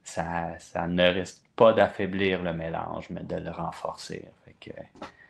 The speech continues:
allez-y fort. Puis si vous trouvez quelqu'un qui a, qui a un orge intéressant à, à partager, euh, bon, ben, euh, faites-nous signe, puis, euh, on tenterait de, de se partager une tonne. Là, on revire en graminées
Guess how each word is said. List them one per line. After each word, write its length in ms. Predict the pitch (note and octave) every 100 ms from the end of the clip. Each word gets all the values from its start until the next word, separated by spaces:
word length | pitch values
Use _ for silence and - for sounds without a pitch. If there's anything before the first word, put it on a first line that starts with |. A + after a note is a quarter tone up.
| - _ _ _ _ _
allez-y 340 | A2+ G#2+ G#2 G2+
fort. 420 | - G#2+ F#2 F2+
Puis 100 | -
si 120 | -
vous 120 | F#2+
trouvez 300 | F#2 A2 G2+ G2+
quelqu'un 400 | G2+ G2 G#2+ G#2
qui 240 | - F#2
a, 240 | F2+ F2+
qui 160 | F2+ -
a 80 | F#2+
un 100 | F#2
orge 300 | F#2+ F#2+ G2
intéressant 680 | F#2 G2+ F2+ F2+ - G#2 G2+
à, 200 | F2 E2+
à 100 | E2+
partager, 840 | - - - F#2 F2 F#2 G#2 A2 _ _ _ _
euh, 400 | F2 D#2+ E2 E2+ E2
bon, 260 | F2 F2
ben, 180 | E2 E2 -
euh, 60 | - F2 -
faites-nous 300 | - - G2
signe, 380 | F2+ - G#2 A2+
puis, 240 | A2+ F2+ E2
euh, 180 | D#2+ E2 _ _
on 180 | E2+ E2
tenterait 440 | E2+ E2 - F2+
de, 180 | F2 E2+ E2 - _ _ _ -
de 100 | F#2
se 120 | -
partager 500 | - E2+ - F2 E2+
une 240 | F2 E2 D#2+
tonne. 260 | E2 E2 - _ _ - _ _ _ _ - - _ _ _ - _ _ - _ _ - _ _ - - - - - -
Là, 100 | A#2
on 140 | A#2+
revire 500 | G#2 G#2 C3 C#3+ C#3+
en 400 | A#2+ G#2+ G#2 G#2
graminées 960 | G#2 G#2 G#2 A2+ B2 A#2+ A#2+ A#2+ A#2+